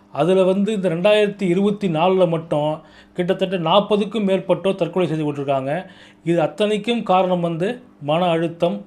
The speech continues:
பணி அழுத்தம், இதெல்லாம் தான் காரணம். இவர்களுக்கு உரிய முறையில் வந்து கவுன்சிலிங் கொடுக்கப்படுவதில்லை. அதாவது அதிகாரிகள் வந்து, இப்போ நீங்க வந்து வேலை வாங்குங்க வேணான்னு சொல்லல,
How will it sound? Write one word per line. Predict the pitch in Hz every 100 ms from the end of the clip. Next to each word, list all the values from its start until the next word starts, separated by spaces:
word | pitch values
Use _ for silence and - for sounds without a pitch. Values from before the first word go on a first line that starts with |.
| -
பணி | 151 185 175
அழுத்தம், | 156 151 165 180 - - - -
இதெல்லாம் | 165 175
தான் | 185 175
காரணம். | 151 127 127 - _ _ _ -
இவர்களுக்கு | 185 202 196 226 180
உரிய | 202 226
முறையில் | 220 208 208 196
வந்து | 180 196
கவுன்சிலிங் | 202 185 202 208 180
கொடுக்கப்படுவதில்லை. | 175 175 165 156 143 135 127 127 - - -
அதாவது | 160 196
அதிகாரிகள் | 165 196 220 220 202 175
வந்து, | 170 175 165 180 156 131
இப்போ | 131 139
நீங்க | 143 160
வந்து | 170 185
வேலை | 170 226 202
வாங்குங்க | 202 185 165
வேணான்னு | 151 180 170
சொல்லல, | 156 139 117